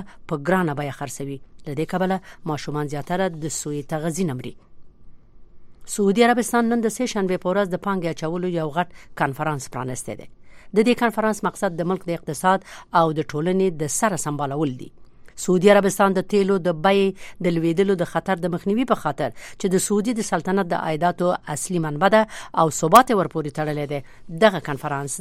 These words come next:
دایر کړی دی. د اندونیزیا پارلمان د جمهوري ریاست فرمان تصویب کړی. دغه فرمان چارواکو ته مطلق صلاحیت او واک ورکوي چې هغه سازمانونه بند کړي چې ملي یووالي ته خطر ګڼل کیږي. جمهور رئیس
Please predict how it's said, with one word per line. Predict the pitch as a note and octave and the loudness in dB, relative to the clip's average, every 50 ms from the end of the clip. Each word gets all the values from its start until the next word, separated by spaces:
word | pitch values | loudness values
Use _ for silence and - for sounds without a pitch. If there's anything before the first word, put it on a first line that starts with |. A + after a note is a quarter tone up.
| F3 | 0
دایر | F#3 E3 C3+ B2+ - - | 2 2 0 -2 -4 -6
کړی | C3 A#2 A2+ - | -6 -6 -6 -10
دی. | - - - - - - - - - - - - - - - - - - - - - - - - - E3+ | -12 -18 -18 -20 -20 -20 -20 -20 -18 -16 -16 -16 -16 -18 -18 -20 -20 -20 -20 -20 -20 -20 -20 -14 -6 2
د | F#3+ G3 G3 | 4 6 6
اندونیزیا | G3 F3+ A3 G#3 A3+ G#3 C4 C4 C4 - | 6 6 4 2 4 4 4 4 4 6
پارلمان | B3 A#3+ A#3+ A#3 A#3 A#3+ A#3+ | 4 4 4 4 2 2 2
د | A#3 A#3 G3+ | 0 0 0
جمهوري | G#3+ G3 G3+ A3 A3+ A#3 A3 | 0 0 0 0 0 2 2
ریاست | G#3 G3 - A3 A3 G#3+ - - | 2 2 2 0 -2 -2 -2 0
فرمان | G3 F#3 F#3+ G3 A#3+ A#3 F#3 - F3 | 0 2 4 4 4 4 4 2 -2
تصویب | D#3+ - - D3+ - - - | -6 -6 -6 -8 -8 -8 -8
کړی. | C3 A#2+ - - - - - - - - - - F#3 | -8 -10 -10 -14 -20 -20 -20 -20 -16 -8 -2 -2 0
دغه | E3+ F#3+ - | 0 2 4
فرمان | G#3+ G#3 G#3+ A#3 B3 A3+ - | 4 4 4 4 2 2 2
چارواکو | G#3+ G3+ G3+ G#3+ A3 A3 A#3 | 2 4 4 4 2 2 0
ته | A3 G#3+ F#3+ F3+ F3+ | -2 -2 0 -2 -2
مطلق | F3 - F#3+ G3+ G#3 - - - | -2 0 0 0 0 -2 -6 -4
صلاحیت | F#3 E3+ D#3+ C#3+ E3 F3+ - - | -2 -2 -2 -2 -2 -4 -2 -2
او | D#3 D3 D3+ F3+ | -4 -2 0 0
واک | G3 G3 - | 0 2 2
ورکوي | G#3+ D3+ - G#3+ G3+ G3 G#3 G3 | 0 0 2 2 0 0 0 -2
چې | - - - - - - - - - - G#3 | -4 -10 -20 -16 -8 -4 -4 -4 0 0 2
هغه | G#3 A#3 A3+ - A3+ | 4 4 4 6 6
سازمانونه | G#3+ F#3+ G3 G3 G3+ G#3 G#3+ G#3 F#3+ D#3 C#3 C#3 D3+ | 6 6 6 4 4 4 4 4 2 0 0 4 4
بند | G#3+ B3+ C4 - | 6 6 4 2
کړي | - C#4+ D4 C#4+ - - - - | 2 0 0 0 -2 -8 -14 -6
چې | - - G#3 G3 | -2 2 4 4
ملي | G3+ G3 G3+ F#3+ F3 | 4 4 4 4 4
یووالي | D#3+ D#3 D#3 D3 D3 C#3+ - | 4 2 0 -2 -4 -4 -4
ته | D#3 C#3+ - F#3 | -6 -6 -4 -4
خطر | F3+ - G3 F3 | -2 -2 -2 -2
ګڼل | C#3 C#3+ C#3+ C#3 B2+ - | -2 -2 -4 -4 -6 -8
کیږي. | - C3+ C3 - - - - - - - - - - - - - - F3 | -10 -12 -12 -14 -20 -20 -20 -20 -20 -20 -20 -18 -18 -18 -16 -14 -8 -2
جمهور | F#3+ F3+ D#3+ D3 D3+ G3 G#3+ | 0 0 2 2 4 2 4
رئیس | G#3 A#3 A#3+ A#3 - | 4 4 2 2 -2